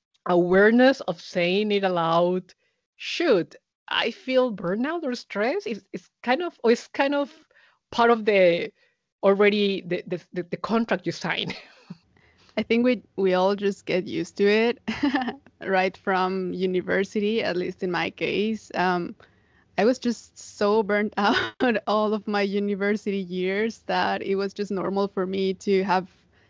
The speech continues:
Speaker 2: emotional breakdowns all the time. And then you kind of get used to that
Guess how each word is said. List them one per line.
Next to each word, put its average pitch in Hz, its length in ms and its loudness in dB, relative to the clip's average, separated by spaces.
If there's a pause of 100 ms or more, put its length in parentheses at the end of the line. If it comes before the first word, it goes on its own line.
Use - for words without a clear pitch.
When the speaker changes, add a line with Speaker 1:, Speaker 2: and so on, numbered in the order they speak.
(160)
Speaker 2:
emotional 202 460 2
breakdowns 202 540 0
all 220 100 0
the 220 100 0
time. 233 360 -2 (640)
And 196 240 0
then 208 520 2
you 208 200 0
kind 226 360 0
of 233 100 -4 (140)
get 214 300 -4
used 202 300 -6
to 226 80 -6
that 208 240 -4